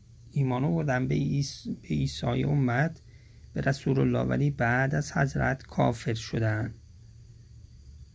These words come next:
که، اه، "الیس الله، الیس قد اخبر الله عن الذین من قبلهم من الامم انهم اختلفوا من بعد ما جاءتهم البینات."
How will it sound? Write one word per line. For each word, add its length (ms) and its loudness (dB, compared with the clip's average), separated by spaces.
که، 160 -6
اه، 200 0
"الیس 420 2
الله، 420 4
الیس 340 0
قد 280 2
اخبر 380 4
الله 500 4
عن 160 -2
الذین 520 4
من 180 2
قبلهم 960 2
من 140 6
الامم 540 6
انهم 460 4
اختلفوا 580 2
من 260 4
بعد 200 4
ما 220 2
جاءتهم 560 0
البینات." 840 2